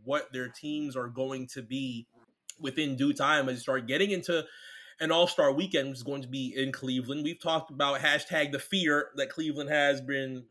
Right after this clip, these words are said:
bringing into people at these past few weeks, or at least, at least within the past month, the past two months even.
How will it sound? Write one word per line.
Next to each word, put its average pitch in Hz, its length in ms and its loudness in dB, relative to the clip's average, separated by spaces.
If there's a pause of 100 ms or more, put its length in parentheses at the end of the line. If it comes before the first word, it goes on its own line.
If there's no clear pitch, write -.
bringing 147 580 -4
into 143 240 -8
people 131 420 -10
at 127 240 2 (760)
these 131 200 -10
past 151 480 2
few 277 240 2
weeks, 269 240 -2
or 220 40 -2
at 233 60 -2
least, - 180 6
at 160 80 0
least 339 180 0
within 190 120 -4
the 143 60 -4
past 147 300 2
month, 143 300 0
the - 60 -20
past 165 300 -4
two 269 200 -2
months 101 300 -8
even. 104 300 -14